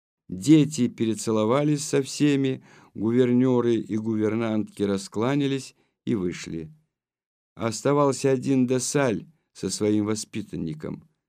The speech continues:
Гувернёр шёпотом приглашал своего воспитанника идти вниз. «Нет,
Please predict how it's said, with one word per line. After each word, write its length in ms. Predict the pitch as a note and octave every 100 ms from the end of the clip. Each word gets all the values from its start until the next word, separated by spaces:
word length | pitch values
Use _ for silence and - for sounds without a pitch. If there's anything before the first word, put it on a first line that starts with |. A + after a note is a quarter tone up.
| _ _ _ _ _
Гувернёр 640 | G#2+ G#2+ A#2 A2+ A#2+ B2+ A#2
шёпотом 680 | - C3 B2+ B2 - A#2+ A2
приглашал 600 | A#2 A2 A2+ - A#2+ A2+
своего 440 | - A2 A2 G#2+
воспитанника 840 | G#2+ G#2 - A#2 A2+ A#2 A2+ - A2+
идти 320 | G#2+ G#2+ A2+ A2
вниз. 520 | A#2 B2+ G2+ - - _ _ _ _
«Нет, 680 | G#2 G#2 B2+ B2+ - _